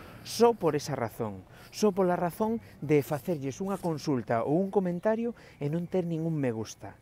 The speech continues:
Ningún! Ningún, ningunha leída, ningunha atención. E non estou falando de youtubers con millóns de seguidores, precisamente. Paréceme moi importante cuidar os seguidores, porque ao final os seguidores, os que estades aí,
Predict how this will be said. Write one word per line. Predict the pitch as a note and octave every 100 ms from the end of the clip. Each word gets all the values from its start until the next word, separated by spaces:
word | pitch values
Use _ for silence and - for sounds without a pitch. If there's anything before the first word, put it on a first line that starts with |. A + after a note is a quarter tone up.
| -
Ningún! | A#3 C#4+ D4 A#3+ C#3 G#2+ - - - - -
Ningún, | - A3 A#3+ D4+ B3+ C#3 B2+
ningunha | F#3+ B3+ D4 C#4+
leída, | B3+ C4 F#3 C#3+
ningunha | F3 A#3 B3+ B3+
atención. | A3+ G3 G#3 D3+ B2 - -
E | D3
non | E3
estou | F3+ G3 E3
falando | F3+ F3
de | E3
youtubers | D3+ D3 D#3 D3
con | D#3 D3
millóns | D3 C#3+
de | C3+
seguidores, | C#3+ B2 B2 A2 G#2
precisamente. | - A2 A2 A2 G#2 G2 F2+ F#2 - -
Paréceme | C3+ D3 C3+
moi | C3+ F#3+
importante | F3 C#3+ C#3 G3 G#3 -
cuidar | - C#3 D3+
os | D3 -
seguidores, | D3 B2+ C3 A#2+ G#2+ - - - - -
porque | C3 C3
ao | C3
final | D3+ D3 D3 A#2 -
os | C3 -
seguidores, | B2+ A2+ C3 G#3+ G3 F#3+
os | B2
que | - A#2
estades | E3 D#3+ D#3+ E3
aí, | G3